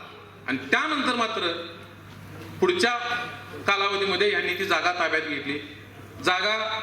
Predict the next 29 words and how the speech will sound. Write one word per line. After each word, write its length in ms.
त्याचं 220
फ्रंटेज 380
जागा 220
होतं, 600
ते 40
कमी 280
फ्रंटेज 380
मिळालं, 400
पण 100
पैसे 360
मात्र 200
त्याला 260
सगळे 340
यांनी 160
दिले. 200
त्याचा 240
नोकर 320
दोन 200
वर्ष 180
घेतला, 380
दोन 260
वर्ष 160
त्यांना 440
तसे 140
पैसे 280
फुकट 340
वापरायला 360
दिले. 140
बँकेच्या 400